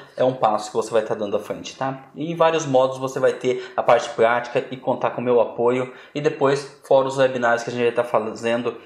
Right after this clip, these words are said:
aí, é, pra você poder tirar todas as dúvidas referente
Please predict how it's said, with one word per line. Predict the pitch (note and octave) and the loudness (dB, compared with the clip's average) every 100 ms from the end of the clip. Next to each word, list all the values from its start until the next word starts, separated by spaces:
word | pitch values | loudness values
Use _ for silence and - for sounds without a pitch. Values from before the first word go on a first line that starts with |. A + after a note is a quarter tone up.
| - - | -6 -2
aí, | A2 A2 - - | -2 -2 -10 -2
é, | A2+ A2+ A2 | 2 4 4
pra | G#2 | 2
você | G#2+ - | -2 -4
poder | - A2+ | -4 -4
tirar | A2 A#2+ | 0 0
todas | A2+ B2+ B2+ B2 | 2 2 2 0
as | A2+ | -2
dúvidas | A2+ A2 A2 G#2 A2+ | -2 -6 -4 -6 -6
referente | A2+ - A2 A2 | -8 -4 -4 -6